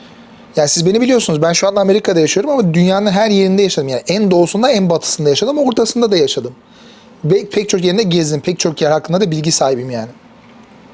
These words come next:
Böyle bir şey yok. Böyle bir dünya yok.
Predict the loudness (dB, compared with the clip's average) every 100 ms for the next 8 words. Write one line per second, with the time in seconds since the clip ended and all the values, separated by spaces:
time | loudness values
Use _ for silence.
0 | -20 -20 -20 -20 -20 -20 -20 -20 -20 -20
1 | -20 -4 0 2 2 2 0 -2 -14 -20
2 | -20 -20 -4 0 2 2 4 4 2 0
3 | -2